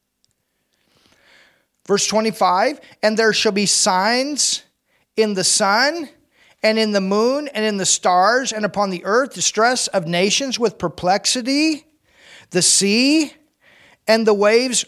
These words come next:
roaring." So Jesus gives a picture of both. He gives a picture of what will take place in seventy A D, and he gives a picture of what will take place, Matthew twenty-four,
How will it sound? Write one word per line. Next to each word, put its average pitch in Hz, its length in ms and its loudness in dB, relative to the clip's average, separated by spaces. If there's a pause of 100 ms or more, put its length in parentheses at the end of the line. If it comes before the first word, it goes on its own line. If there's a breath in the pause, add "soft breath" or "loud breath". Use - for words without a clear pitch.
(100)
roaring." 202 600 4 (1120 soft breath)
So 254 220 2
Jesus 320 600 0
gives 269 420 0 (100)
a - 40 -20
picture 269 540 0
of 196 280 0
both. 240 460 0
He 214 100 0
gives 214 240 2
a 220 60 0
picture 240 340 0
of 202 80 0
what 226 140 2
will 214 80 4
take 220 260 0
place 220 300 0
in 185 100 -6
seventy 170 480 -2
A 165 140 0
D, 240 480 2 (220 loud breath)
and 202 120 2
he 202 60 0
gives 185 220 2
a 185 60 -2
picture 202 360 0
of 180 100 0
what 170 160 2
will 214 160 2
take 185 380 -4
place, 156 440 -2
Matthew 185 340 -2
twenty-four, 208 840 0